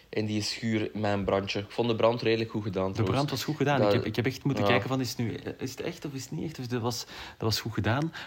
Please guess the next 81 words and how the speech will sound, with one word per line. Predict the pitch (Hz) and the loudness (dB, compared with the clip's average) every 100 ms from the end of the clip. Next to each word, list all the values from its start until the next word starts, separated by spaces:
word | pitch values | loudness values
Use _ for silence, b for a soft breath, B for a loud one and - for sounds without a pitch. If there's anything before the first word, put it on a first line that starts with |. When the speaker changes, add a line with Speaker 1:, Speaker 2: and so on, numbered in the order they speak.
| B | B
Speaker 2:
Ook | 139 139 117 | -2 0 0
dat | 117 110 | 0 0
het, | 120 110 - | 0 0 -2
het | - 104 - | -6 -4 -2
ding | 127 156 | 0 2
van | 143 | 2
de | 110 | 0
brand | 90 104 123 147 | 0 2 2 0
werd | - 113 117 | -4 -2 0
al | 107 | 2
wat | 107 | 0
geïnstalleerd | - 107 - 98 101 135 - | 0 -2 0 0 0 -2 -2
op | 101 | -4
het | 107 | 0
moment | 101 127 | 0 2
dat, | 127 107 - | 2 2 0
dat, | 98 98 | -2 0
eh, | 95 92 82 | 0 0 0
Dieter | 113 113 123 - - | -2 -2 -4 -4 -6
John | 110 117 | 0 2
nog | 120 - - | 0 -4 -8
z-, | 110 90 | -6 -6
ziet, | 104 95 127 - | -2 0 0 0
maar | 98 | -2
John | - 110 | 0 0
Dieter | 101 110 135 | 0 -2 -4
nog | 143 - | -4 -4
niet, | 160 - B B | -6 -6 B B
heeft, | - 104 - | -2 -2 0
eh, | 101 - | -2 0
heeft | 101 - | -2 -4
hij | 87 | -4
twee | - 120 | 0 0
van | - | 2
die | 87 | 0
jerrycans, | 104 117 107 87 82 - | 0 -2 -2 -2 -2 -4
eh, | 87 | -4
vast | 78 85 - | -4 -6 -4
en | 101 | -4
zet | 98 101 | -4 -2
die | 104 | 0
neer. | 98 135 139 - _ b b b b b b b b - | 2 0 -4 -14 _ b b b b b b b b 2
Speaker 1:
Ah, | 123 | 6
ja, | |
ja, | 120 117 | 8 6
zo, | 113 110 | 4 2
ja, | - 107 | 2 0
dat | 104 | 0
had | 107 | 0
ik, | 104 - - - | -4 -6 -12 -8
daar | - 110 | -4 -2
had | 107 | 0
ik | 107 | -4
niet | 113 110 | -4 -4
op | - | -2
Speaker 2:
Ja, | |
Speaker 1:
gelet. | 107 110 107 | -2 -2 -2
Speaker 2:
dus | 101 | -2
op | 98 | 2
dat | 113 | 2
mo-, | 123 | 2
Speaker 1:
Eh, | |
maar | - | 2
Speaker 2:
op, | 107 101 | -2 -2
Speaker 1:
klopt. | 110 - - | -6 -8 -8
Speaker 2:
op | - | -2
dat | 123 | 0
moment | 127 123 120 | 2 -2 -2
kan | 120 | -2
je | 107 | -2
al | 90 | 0
weten | 104 107 | -2 -2
van, | 104 | -4
ah | 98 | -2
ja, | 92 87 | 0 -2
die | 87 | -2
gaan | 90 | -2
de | 87 | -2
boel | 80 98 | -2 -2
hier, | 104 101 | -2 0
eh, | 98 | 0